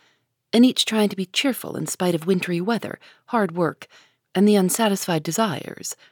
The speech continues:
of pleasure-loving youth. When Mister March lost his property in trying to help an unfortunate friend, the two oldest girls begged to be allowed to do something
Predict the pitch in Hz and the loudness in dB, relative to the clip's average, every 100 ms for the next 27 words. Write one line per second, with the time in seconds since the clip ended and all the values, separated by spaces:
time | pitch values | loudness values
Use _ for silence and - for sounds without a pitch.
0 | _ 160 - - 214 175 156 156 151 147 | _ -12 -12 -6 -2 -2 -2 -2 -4 -6
1 | 202 175 - - _ _ _ _ _ _ | -8 -12 -16 -20 _ _ _ _ _ _
2 | _ _ _ _ _ _ _ _ _ _ | _ _ _ _ _ _ _ _ _ _
3 | _ _ _ _ _ 220 269 320 - 370 | _ _ _ _ _ 6 8 6 2 0
4 | 214 170 131 - - 180 180 160 - 160 | 2 2 0 -8 -8 0 0 0 -4 -8
5 | - 220 196 - - - 156 180 175 160 | -2 -2 -2 -6 -8 -6 -4 -2 -2 -2
6 | 160 175 - 151 143 - 175 - 147 - | -2 -4 -2 -2 0 -2 -2 -2 -6 -4
7 | 196 160 135 139 _ _ _ _ _ _ | 0 0 0 -4 _ _ _ _ _ _
8 | - 208 - 339 233 214 180 - 185 170 | -2 0 4 4 2 0 -2 -2 -2 0
9 | 160 - 196 - 190 170 156 151 165 226 | -2 -2 -2 0 0 2 2 0 -2 -2
10 | 220 135 - - - | -2 -4 -8 -12 -14